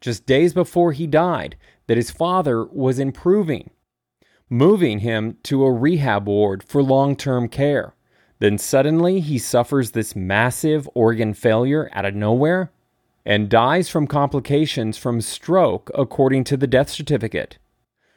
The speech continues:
No autopsy is conducted at the time, and he's buried.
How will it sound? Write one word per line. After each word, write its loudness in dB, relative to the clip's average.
No 4
autopsy 0
is -4
conducted 0
at -2
the -20
time, -2
and -2
he's -4
buried. -4